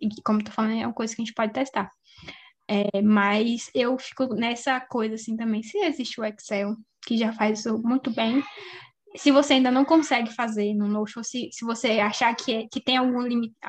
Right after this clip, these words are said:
alguma limitação, que a gente também vai precisar entender como faz fórmula na, na, né, na questão de ter uma pegada de programação também. Então, se, se for, de-, se, se começar a ficar difícil algo,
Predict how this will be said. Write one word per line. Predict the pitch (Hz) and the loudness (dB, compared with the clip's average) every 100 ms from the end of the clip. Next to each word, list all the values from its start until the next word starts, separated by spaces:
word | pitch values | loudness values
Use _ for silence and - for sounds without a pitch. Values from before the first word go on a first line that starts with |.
| - | -6
alguma | 226 254 | 2 4
limitação, | 254 254 233 220 233 | 4 4 0 -2 -2
que | 233 | 0
a | |
gente | 226 226 | -2 0
também | 233 | -2
vai | 233 | -2
precisar | 233 226 226 | -6 -6 -2
entender | 220 226 220 220 214 - - - - - 202 - | -2 2 2 2 0 -6 -20 -20 -18 -12 -12 -2
como | 254 262 | 4 4
faz | 269 247 - | 4 -2 -4
fórmula | - 214 240 240 233 226 220 | 0 2 2 0 -2 -2 -2
na, | 220 220 214 | -2 -4 -6
na, | 220 214 214 | -6 -4 -4
né, | 220 214 208 - | -4 -2 -2 -4
na | 208 208 | -4 -4
questão | 208 208 - 214 | -4 -8 -2 0
de | 208 214 208 - | 2 2 -2 -2
ter | 233 254 | -2 -2
uma | |
pegada | 247 233 214 226 | 0 0 0 0
de | 226 | 0
programação | 214 214 226 226 - 214 | -2 -4 -6 -8 -6 -6
também. | 214 214 214 247 277 _ _ _ _ _ _ _ _ _ | -2 -2 -2 -2 -6 _ _ _ _ _ _ _ _ _
Então, | 220 214 214 214 220 | -4 -2 -2 -2 -4
se, | - 240 247 247 233 | -6 -4 -4 -4 -8
se | - 269 | -8 -6
for, | 254 - 240 240 240 - - - - _ _ - | -6 -4 -2 0 -2 -8 -20 -20 -20 _ _ 0
de-, | 254 - | 0 0
se, | - 262 | -4 -4
se | - 277 | 2 4
começar | 285 269 277 | 6 4 4
a | 294 | 0
ficar | - 285 | 2 2
difícil | 269 - 233 254 - 254 | 2 -2 -6 -4 -4 0
algo, | 214 220 254 277 330 | 2 4 4 2 0